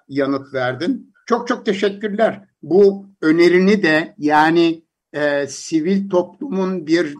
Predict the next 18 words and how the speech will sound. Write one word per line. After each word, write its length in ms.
dernek 500
kanalıyla 1040
harekete 800
geçmesi 960
önerisini 840
de, 340
e, 80
bundan 360
sonraki 380
programlarımızda 920
da 80
vurgulamaya 920
çalışacağız 840
ve 140
referans 520
olarak 400
da 160
adını, 480